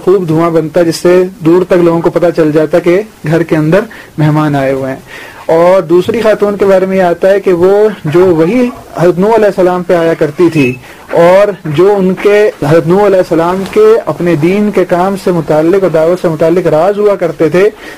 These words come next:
تو وہ آپ سے چھپ چھپ کر جا کر قوم کو وہ ساری باتیں پہنچایا کرتی تھی۔ تو گھر کے راز یا آپ کے کام یا آپ کے جو دعوت تھی، اس سے متعلق رازوں کو باہر پہنچایا کرتی تھی۔ تو یہ وہ خیانت ہے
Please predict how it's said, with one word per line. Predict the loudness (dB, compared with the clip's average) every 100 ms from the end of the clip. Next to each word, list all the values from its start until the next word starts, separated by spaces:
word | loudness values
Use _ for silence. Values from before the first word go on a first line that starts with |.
| -4
تو | 0
وہ |
آپ | 2 2 0 -2
سے | -2 0
چھپ | -4 -4
چھپ | -4 -2 0
کر | 0 -2 -10 -18 -4
جا | 0 2
کر | 0
قوم | 0 0 0
کو | 0
وہ | 0 0
ساری | -2 0
باتیں | 0 -2 -2 -4 -2
پہنچایا | -2 0 2 0
کرتی | -2 -6 -6 -4
تھی۔ | -4 -6 -10 -20 -8
تو | -4 0
گھر | 2
کے | 2 0
راز | 2 0 0 0
یا | 0 0
آپ | -2
کے | -4
کام | -2 0 0 0
یا | 0
آپ | 0 0
کے | 0 2 0
جو | 0
دعوت | 0 0 0 -2 -2
تھی، | 0
اس | 0
سے | -2 -2
متعلق | 0 0 0 0
رازوں | 0 -2 -2
کو | -2
باہر | 0 -2
پہنچایا | -4 -4 -2 -2
کرتی | -4 -8 -10
تھی۔ | -8 -6
تو | 0
یہ | 2
وہ | 2 0
خیانت | 0 0 0 0 0
ہے | 0